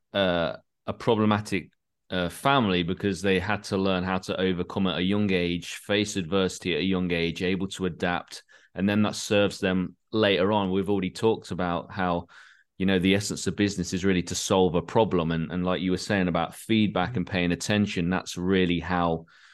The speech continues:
we then adapt and, and, and adjust to the ever-changing world we live in. But I, it is really interesting, isn't it, that the most, the people that are embrace, like, tho-, those moments of uncomfortableness are, are the ones that are actually seeing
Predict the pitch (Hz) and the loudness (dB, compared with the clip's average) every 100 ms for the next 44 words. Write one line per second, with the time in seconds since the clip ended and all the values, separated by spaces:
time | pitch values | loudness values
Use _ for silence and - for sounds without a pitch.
0 | _ _ 90 90 90 85 85 82 - _ | _ _ -2 2 4 4 2 -2 -10 _
1 | - 87 104 92 - - - - 101 90 | -6 -2 0 0 -2 -10 -12 -6 -2 0
2 | 78 90 - 95 92 110 110 - - 95 | 0 -4 -2 0 0 2 0 -2 -4 0
3 | 90 87 - - - - 113 98 202 - | 0 0 -6 -8 -8 -2 0 0 0 0
4 | 104 98 92 92 98 92 90 92 101 90 | 0 0 0 2 2 2 2 0 0 0
5 | 82 92 - - - - _ - 151 151 | 0 -2 -4 -12 -20 -20 _ -4 0 4
6 | 120 98 92 92 87 107 113 101 82 90 | 6 6 4 2 -2 -2 0 0 0 0
7 | - 101 104 104 101 - - - _ _ | 0 2 4 4 2 -6 -8 -20 _ _
8 | _ _ _ - 135 135 117 113 104 98 | _ _ _ -2 0 4 6 6 6 6
9 | 90 - _ 117 104 107 113 113 - - | 2 -2 _ 0 2 4 4 4 -2 -2
10 | 98 90 98 95 - 104 98 95 - 95 | -2 0 0 0 -2 -2 0 0 -4 -2
11 | 98 101 98 - 92 92 - - 107 104 | 0 2 0 -2 -2 -2 -2 0 0 0
12 | - 90 90 87 82 - 90 95 98 95 | -4 0 2 2 0 0 0 0 0 2
13 | 98 95 87 92 - - 95 - 101 92 | 4 4 2 0 -2 -4 -4 -2 0 2
14 | 90 87 | 2 -2